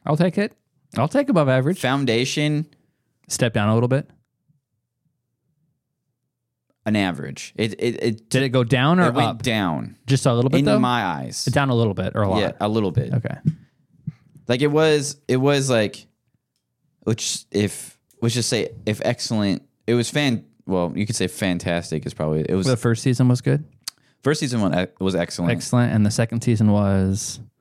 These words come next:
Speaker 1: a little bit lower than excellent?
Speaker 2: It was, it was good.
Speaker 1: Just
Speaker 2: It,
Speaker 1: good,
Speaker 2: it
Speaker 1: though.
Speaker 2: was, it
Speaker 1: Not
Speaker 2: was good.
Speaker 1: excellent. Yeah.
Speaker 2: And then the third one is kinda like
Speaker 1: There is no third season of Foundation.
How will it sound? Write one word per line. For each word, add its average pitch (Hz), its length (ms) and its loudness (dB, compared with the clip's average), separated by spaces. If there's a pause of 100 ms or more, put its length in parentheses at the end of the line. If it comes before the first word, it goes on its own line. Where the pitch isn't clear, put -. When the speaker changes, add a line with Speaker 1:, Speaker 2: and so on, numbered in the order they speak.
(480)
Speaker 1:
a - 80 -2
little 107 180 2
bit 101 180 0
lower 101 280 2
than 104 120 2
excellent? 107 320 0
Speaker 2:
It 127 40 2
was, 131 480 -2 (280)
it 143 60 0
was 254 140 0
good. 107 320 0 (720)
Speaker 1:
Just - 180 -2
Speaker 2:
It, - 60 -10
Speaker 1:
good, 104 180 2
Speaker 2:
it 117 40 0
Speaker 1:
though. 127 60 4
Speaker 2:
was, - 440 -4
it - 60 -6
Speaker 1:
Not 101 120 2
Speaker 2:
was 95 120 0
good. 107 200 0
Speaker 1:
excellent. - 220 -6 (200)
Yeah. - 80 -2
Speaker 2:
And 117 80 2
then 110 360 0
the 104 100 0
third 120 220 0
one 113 100 0
is 95 120 -4
kinda 101 160 0
like 90 220 0 (1040)
Speaker 1:
There 123 120 2
is 139 120 0
no 117 80 2
third 101 280 0
season 98 220 2
of 101 80 0
Foundation. 101 500 -2